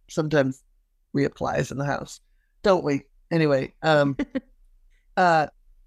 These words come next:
Speaker 1: she'll start,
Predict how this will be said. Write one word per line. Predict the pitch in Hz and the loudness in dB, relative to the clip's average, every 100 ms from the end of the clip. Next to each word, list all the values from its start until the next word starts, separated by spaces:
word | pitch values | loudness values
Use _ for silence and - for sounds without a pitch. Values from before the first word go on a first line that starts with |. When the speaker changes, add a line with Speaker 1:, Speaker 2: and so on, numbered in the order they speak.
| - _ _ _ _ _ - _ _ - _ _ _ 180 | -20 _ _ _ _ _ -20 _ _ -20 _ _ _ -12
Speaker 1:
she'll | - - 214 214 | -8 2 2 2
start, | - 202 190 | 0 2 4